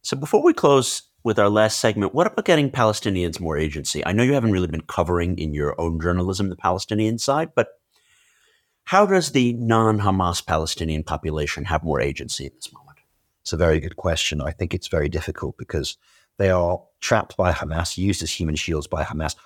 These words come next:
Speaker 2: offered up, as you said, as sacrifices by Hamas. And then over the border, Israel is striking their homeland because that's essentially where Hamas are, right? They have no military bases. They don't fight on battlefields. They hide amongst the population of Gaza.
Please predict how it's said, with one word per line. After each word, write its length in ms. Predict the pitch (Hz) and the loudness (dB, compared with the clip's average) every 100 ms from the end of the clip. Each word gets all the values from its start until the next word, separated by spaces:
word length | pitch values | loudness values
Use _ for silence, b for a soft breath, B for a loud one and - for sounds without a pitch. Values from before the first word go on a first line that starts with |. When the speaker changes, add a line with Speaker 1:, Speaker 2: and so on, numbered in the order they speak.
| b | b
Speaker 2:
offered 240 | 117 - 101 | -6 0 2
up, 160 | 95 | 2
as 140 | 90 80 | 0 -2
you 140 | 101 | 0
said, 340 | 107 76 78 - _ _ - | 0 0 -2 -6 _ _ -10
as 80 | - | 0
sacrifices 640 | 113 101 - 85 82 82 | 0 0 -6 -4 -4 -4
by 160 | 85 | -4
Hamas. 400 | 82 87 101 - - _ _ _ | -2 -2 -2 -4 -14 _ _ _
And 120 | 90 98 | -4 0
then 120 | 98 | 0
over 300 | 92 107 95 | 0 2 0
the 60 | |
border, 300 | 90 104 110 | 0 2 2
Israel 520 | 104 107 92 104 101 101 | 2 0 2 4 4 2
is 120 | 98 | 0
striking 380 | - 98 - 95 | 2 0 2 -2
their 120 | 92 | 2
homeland 460 | 107 120 73 - | 4 2 -2 -8
because 320 | - - 76 - _ _ - | -10 -8 -8 -10 _ _ -4
that's 260 | 87 - | -4 -4
essentially 380 | 98 82 80 90 | -2 0 0 0
where 100 | 85 | 0
Hamas 320 | 82 85 87 | 2 0 2
are, 240 | - - - | 2 2 0
right? 240 | 65 78 | -2 -2
They 80 | - | -2
have 160 | - 85 | -2 -2
no 120 | 71 65 | -2 -2
military 380 | 71 62 - - | -2 -6 -6 0
bases. 340 | 71 73 82 | 0 0 -2
They 80 | 69 | 0
don't 180 | 80 - | 0 0
fight 260 | 135 131 | -2 -2
on 80 | - | -4
battlefields. 560 | - _ _ - 87 - | -12 _ _ -2 0 2
They 120 | 76 | 0
hide 280 | 78 80 78 | 0 0 0
amongst 280 | 82 73 | -2 -4
the 60 | - | -8
population 480 | - - 78 76 - | -8 -4 -2 -2 -4
of 80 | 87 | 0
Gaza. 320 | 113 - - | 0 0 -2